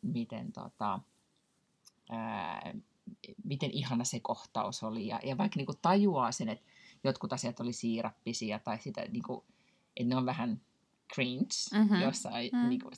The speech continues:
Speaker 1: todella paljon. Siinä on myös semmoista, mutta ei tarvitsisi niinku välittää sit, vaan olla se, että I don't care. Se
Speaker 2: Niin.
Speaker 1: oli vaan ihana. Se oli satu. Ja
Speaker 2: Jep.
Speaker 1: jotenkin se, ja sitä on monesti aina vähän niinku ite niinku noloilee sitä, että no miten mä nyt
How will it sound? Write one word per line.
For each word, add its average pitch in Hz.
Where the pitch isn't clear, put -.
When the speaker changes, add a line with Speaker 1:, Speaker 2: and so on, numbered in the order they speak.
Speaker 1:
todella 104
paljon. 131
Siinä 175
on 175
myös 180
semmoista, 170
mutta 175
ei 185
tarvitsisi 240
niinku 202
välittää 277
sit, -
vaan 185
olla 180
se, 170
että -
I 262
don't 277
care. -
Se -
Speaker 2:
Niin. 240
Speaker 1:
oli 226
vaan 240
ihana. 123
Se -
oli 247
satu. -
Ja 170
Speaker 2:
Jep. 165
Speaker 1:
jotenkin 220
se, 220
ja 180
sitä 208
on 190
monesti 220
aina 160
vähän 165
niinku 165
ite 202
niinku 165
noloilee 175
sitä, 127
että 113
no 120
miten 127
mä 110
nyt -